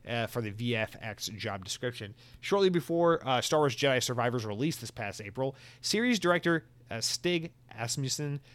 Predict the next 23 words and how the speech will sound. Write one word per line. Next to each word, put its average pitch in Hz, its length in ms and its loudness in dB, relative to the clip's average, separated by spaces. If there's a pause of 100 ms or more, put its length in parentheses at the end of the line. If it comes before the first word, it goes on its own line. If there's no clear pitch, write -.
said 135 260 2
that 127 120 2
he 123 120 -2
hopes 123 320 -2
to 131 80 -4
make 117 140 -4
a 95 60 -6
trilogy 151 560 -2
of 104 60 -6
games. 101 300 -6
So 120 120 -4
we, 131 280 -4
we 185 120 -4
know 185 160 4
it's 147 140 -2
very 135 320 2
likely 117 340 -2
that 107 120 -2
there's 107 160 -6
gonna 113 140 -4
be 110 140 -4
another 101 260 -6
entry. 101 360 -8